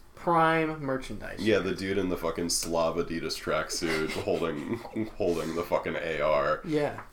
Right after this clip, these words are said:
Speaker 1: I mean, that sounds good to me. I mean, I would swap our military out for that.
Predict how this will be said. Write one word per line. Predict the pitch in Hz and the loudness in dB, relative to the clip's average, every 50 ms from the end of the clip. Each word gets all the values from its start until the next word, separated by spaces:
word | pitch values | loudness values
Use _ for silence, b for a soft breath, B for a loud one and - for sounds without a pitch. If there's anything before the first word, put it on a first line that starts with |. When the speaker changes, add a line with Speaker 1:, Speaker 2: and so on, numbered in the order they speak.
| - - - 196 | -16 -12 -4 0
Speaker 1:
I | |
mean, | 254 320 349 339 302 269 - - - - - - - - - - - - - - - - - | 4 6 6 6 4 2 -4 -10 -14 -18 -18 -18 -18 -18 -16 -16 -16 -18 -20 -20 -20 -16 -6
that | 165 196 214 | -2 -2 0
sounds | 214 - 311 294 226 156 | 0 0 0 2 2 4
good | 165 165 170 160 | 4 4 4 4
to | 139 | 2
me. | 135 151 185 165 135 139 147 156 - - - - | 0 0 0 0 -2 -4 -6 -10 -12 -12 -10 -6
I | 131 | -4
mean, | 131 131 | -4 -2
I | 127 131 151 | -2 -2 0
would | 160 151 151 | 0 -2 -2
swap | - - - 120 117 110 - | -2 -2 -2 -4 -4 -4 -4
our | 110 110 | -4 -4
military | 113 113 117 117 - - 120 110 110 110 | -4 -4 -6 -6 -4 -2 -2 0 0 0
out | 110 107 - | -2 -4 -6
for | - 107 | -8 -10
that. | 107 104 110 | -8 -8 -8